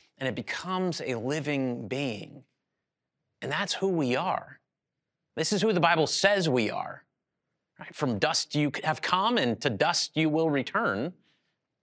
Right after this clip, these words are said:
and you carry God's very breath in you. Now, these two aspects of humanity represent kind of two different ways of how we view ourselves.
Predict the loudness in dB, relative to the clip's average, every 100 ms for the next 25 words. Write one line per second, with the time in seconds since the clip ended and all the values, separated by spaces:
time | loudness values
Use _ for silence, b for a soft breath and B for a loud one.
0 | _ 0 0 2 0 0 0 -2 -4 -2
1 | 0 0 0 -2 -4 -6 -6 -4 -6 -6
2 | -8 -8 -14 -12 -12 -12 -16 _ _ _
3 | _ _ _ _ _ 0 2 2 4 2
4 | 4 4 2 0 2 2 2 0 0 0
5 | 0 -2 -8 b b b b -4 -2 0
6 | -2 -2 -6 -6 -2 0 0 0 2 4
7 | 6 6 6 4 4 4 6 4 4 4
8 | 4 4 4 4 2 0 -2 -4 -4 -4